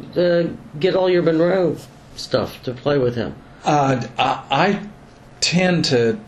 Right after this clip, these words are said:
Speaker 2: to follow his lead on, on Monroe just because he is, he is the Monroe guy. But I tell you what, he loves old-time music too. And he loves blues, and he's one of my favorite singers on the planet.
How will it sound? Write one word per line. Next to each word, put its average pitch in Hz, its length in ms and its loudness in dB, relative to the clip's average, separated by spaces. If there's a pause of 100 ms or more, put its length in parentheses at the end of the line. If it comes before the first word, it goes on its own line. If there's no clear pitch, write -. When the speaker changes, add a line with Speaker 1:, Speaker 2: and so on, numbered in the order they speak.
Speaker 2:
to 110 280 2
follow 143 460 0
his 120 280 0
lead 127 460 2
on, 131 480 -2
on 127 220 -2
Monroe 127 340 2
just 117 240 -4
because 120 340 -2
he 123 200 -4
is, 131 540 0 (140)
he 131 260 -4
is 135 260 0
the 107 60 -6
Monroe 107 400 0
guy. 113 440 0 (600)
But 151 120 -2
I - 40 -8
tell - 240 -2
you 254 60 0
what, 123 200 -2 (360)
he 135 300 -4
loves 156 340 0
old-time 135 440 -2
music 92 320 -8
too. - 280 -6 (1000)
And 139 100 2
he 127 80 2
loves 120 280 0
blues, 131 600 0
and 123 80 -2
he's 113 180 -4
one 139 140 0
of 123 60 0
my 104 100 0
favorite 117 360 -4
singers 110 340 -4
on 95 100 -8
the 92 80 -10
planet. 104 400 -8